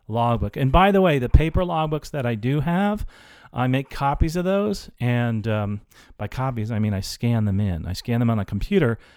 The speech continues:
and I save them in a folder, and I save them in a file. Another thing that I think, uh, you really need to do. So what's the common theme here?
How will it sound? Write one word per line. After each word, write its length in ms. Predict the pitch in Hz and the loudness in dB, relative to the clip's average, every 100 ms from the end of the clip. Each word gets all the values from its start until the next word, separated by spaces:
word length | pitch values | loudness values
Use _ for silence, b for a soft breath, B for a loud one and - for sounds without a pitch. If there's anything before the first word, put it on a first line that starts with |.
| b | b
and 140 | 107 110 | -4 -2
I 80 | |
save 320 | 107 - 127 117 | -2 -2 -2 0
them 160 | 107 | 0
in 60 | 104 | 0
a 60 | |
folder, 400 | - 139 131 107 | -2 0 0 0
and 100 | 92 | -2
I 20 | 95 | -6
save 240 | - 107 | -6 -4
them 100 | 98 | -4
in 40 | |
a 80 | 95 | -4
file. 400 | - 113 90 - b b b - | -2 -2 -2 -8 b b b -4
Another 480 | 104 113 131 131 | 0 2 2 2
thing 440 | 117 - 107 98 95 | 0 0 0 0 -2
that 100 | 92 | -4
I 80 | 92 | -2
think, 360 | 104 90 - | -4 -4 -8
uh, 260 | 90 82 85 - | -6 -4 -6 -10
you 140 | 95 | -10
really 260 | 92 95 90 | -6 -6 -4
need 220 | 90 87 | -6 -8
to 80 | 90 | -8
do. 260 | 95 87 - b b b b | -6 -6 -8 b b b b
So 460 | - - 95 90 87 | -20 -6 -4 -2 -4
what's 300 | 110 175 - | 2 2 2
the 100 | - | -4
common 400 | - 180 190 185 | 2 6 6 6
theme 400 | - 196 202 196 | 4 4 6 6
here? 460 | 175 196 196 185 | 6 6 4 2